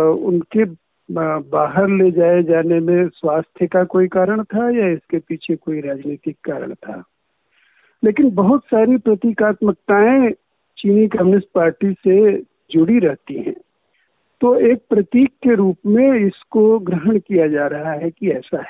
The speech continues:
है। माना जाता है कि हू जिनताओ का जो कम्युनिस्ट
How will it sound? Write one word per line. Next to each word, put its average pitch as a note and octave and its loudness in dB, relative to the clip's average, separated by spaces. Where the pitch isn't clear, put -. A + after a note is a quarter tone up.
है। - -10
माना G3+ 2
जाता G#3 0
है A3+ 2
कि C4 -6
हू A3 0
जिनताओ A3 0
का G#3+ -2
जो A3 -2
कम्युनिस्ट F#3+ -2